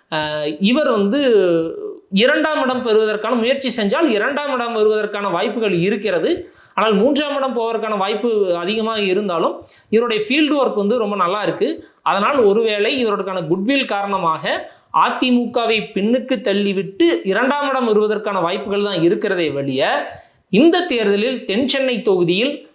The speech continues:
தமிழிசை சவுந்தரராஜன் அவர்கள் வெற்றி பெறுவதற்கான வாய்ப்பு மிகவும் குறைவாகத்தான் இருக்கிறது. அடுத்து நாம பார்க்கக்கூடிய தொகுதி விருதுநகர் நாடாளுமன்ற தொகுதி. கேப்டன் விஜயகாந்த் அவர்கள் மறைவிற்கு பிறகு,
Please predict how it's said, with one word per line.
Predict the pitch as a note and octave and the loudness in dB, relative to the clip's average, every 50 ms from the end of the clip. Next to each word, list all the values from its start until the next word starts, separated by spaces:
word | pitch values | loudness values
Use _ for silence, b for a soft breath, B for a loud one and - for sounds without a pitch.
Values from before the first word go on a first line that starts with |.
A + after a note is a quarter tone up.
| B B - | B B -2
தமிழிசை | - F3+ G3+ B3 C4+ C4+ B3 A3+ C4 | 0 2 2 4 2 2 2 0 -2
சவுந்தரராஜன் | A3+ - G#3 G3 G#3 G#3+ A3 G3+ G3+ F#3 F#3 F#3 F3 | -2 -2 -2 0 0 0 0 -2 -2 -2 -2 -2 -2
அவர்கள் | E3+ E3 E3 G3+ G#3 | -2 -2 0 0 0
வெற்றி | F3 E3 E3 E3+ B3+ | 0 0 0 0 0
பெறுவதற்கான | A#3 A#3 G#3 G3 F#3+ F#3 F3+ - - E3 D#3+ | 0 2 2 2 2 2 0 -2 -2 -2 -2
வாய்ப்பு | D3+ C#3+ D#3 E3 D#3+ D#3 D#3+ G3+ B3+ D4 - - B3 | -2 -2 -2 -2 -2 -2 0 0 0 0 -2 -8 -8
மிகவும் | F3+ E3 F3 E3+ G3 A3 A#3 G3+ | -6 -4 -2 -2 -2 -4 -4 -4
குறைவாகத்தான் | - F3 F3+ F#3+ F3+ F3 F3 E3 E3+ F3 F3 E3+ | -2 -2 0 0 0 -2 -4 -4 -6 -6 -4 -2
இருக்கிறது. | D#3 D3 C#3+ C#3+ D3 C#3 C3+ D#3 A#3 - - - b b b b b _ _ - | -2 -2 -2 -2 -4 -2 0 0 -2 -2 -4 -14 b b b b b _ _ 0
அடுத்து | D#3 G3+ A3 - - D4+ | 2 2 2 2 2 0
நாம | C4+ B3 A#3+ A3+ | 0 0 0 -2
பார்க்கக்கூடிய | G3 F#3 F#3 G#3+ G#3+ A#3 A3 G#3+ G#3 G3 F#3+ F3 | -2 -2 -4 -4 -4 -4 -4 -2 -2 0 0 0
தொகுதி | - F3 E3 E3 E3 A#3+ C4 A#3+ F3 | 0 0 -2 0 0 -2 -2 -2 -2
விருதுநகர் | E3 F3 A3+ C#4+ B3+ C#4 C4 A3+ G3+ F#3 A3 G#3+ | 0 0 2 2 2 2 2 0 0 -2 -2 -2
நாடாளுமன்ற | G3 E3+ E3+ F3+ F#3+ F#3+ F#3 F3+ E3+ D#3+ E3 | -2 -2 -2 -2 -2 -4 -2 -4 -2 -4 -4
தொகுதி. | E3 D#3+ C#3+ C#3+ C#3+ E3+ A#3+ - - B B B B B B B B B - | -4 -2 -4 -2 -2 -2 -2 -4 -8 B B B B B B B B B 0
கேப்டன் | G#3 A3+ - - C4+ A#3+ G#3 | 0 0 2 2 2 2 2
விஜயகாந்த் | G3 F3+ A#3 C#4 C#4 C#4+ C#4 C4+ C4 | 2 0 0 0 0 0 -2 -2 -2
அவர்கள் | B3 A#3+ A#3 A3+ A3 G#3 | 0 0 0 2 2 2
மறைவிற்கு | G3 F3+ E3+ F3 G#3 A#3+ B3 A#3+ A3+ - - G#3 G3+ | 2 2 0 -2 0 0 0 0 -2 -4 -4 -4 -4
பிறகு, | G3+ - F3+ F3 F#3 F3+ F3+ F#3+ | -2 -2 0 0 0 0 0 0